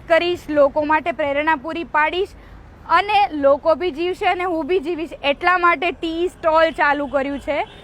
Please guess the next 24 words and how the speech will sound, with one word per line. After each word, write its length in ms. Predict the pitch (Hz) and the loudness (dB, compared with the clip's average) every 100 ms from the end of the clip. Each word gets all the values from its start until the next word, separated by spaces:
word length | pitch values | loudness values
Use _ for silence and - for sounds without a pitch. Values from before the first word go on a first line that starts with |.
| - | -10
કે 100 | - | 0
હું 240 | 294 311 330 | 2 2 0
હિંમત 480 | 302 269 285 311 349 | -2 -2 0 -2 -2
મેળવી 420 | 285 285 294 349 | -2 -2 -2 -2
શકું. 300 | 359 269 262 - - - | -2 -6 -8 -14 -12 -4
અને 160 | 311 | -2
બીજા 400 | 302 311 311 339 | 0 0 2 2
લોકો 260 | 359 359 392 | 4 4 2
કોઈ 380 | - 320 339 359 | 0 -2 0 0
બી 180 | 339 415 | 4 6
હારશો 480 | 339 330 330 359 | 6 4 2 0
નહીં, 240 | 349 349 285 | 0 2 0
આપણું 240 | 277 311 | 0 -2
ખાલી 220 | - 339 | -2 -2
એક 200 | 359 285 | -2 -4
અંગ 280 | - 294 311 | 0 2 4
જ 140 | 349 277 | 2 4
ગયું 300 | 302 302 311 | 2 2 0
છે, 140 | 294 | -4
મગજ, 580 | 254 254 262 277 330 - - - - - - | -2 0 2 4 4 2 -4 -20 -20 -12 0
ફેસ 260 | 311 339 - | 2 2 2
અને 140 | 339 | 2
હાથ 220 | 349 294 - - | 4 2 0 -2
પગ 160 | 330 | -2